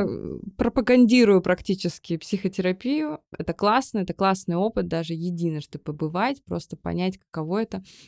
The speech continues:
Я прям всем советую. Поверьте, это не стоит кучу денег,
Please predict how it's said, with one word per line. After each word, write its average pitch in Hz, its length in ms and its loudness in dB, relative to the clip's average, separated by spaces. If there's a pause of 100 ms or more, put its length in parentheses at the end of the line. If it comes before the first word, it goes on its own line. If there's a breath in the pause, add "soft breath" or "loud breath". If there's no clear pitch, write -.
Я 180 100 2
прям 180 220 0
всем 180 180 -4
советую. 190 540 -4 (180 loud breath)
Поверьте, 190 640 0
это - 160 -4
не 190 160 4
стоит 160 300 -4
кучу 165 240 -10
денег, 233 400 -6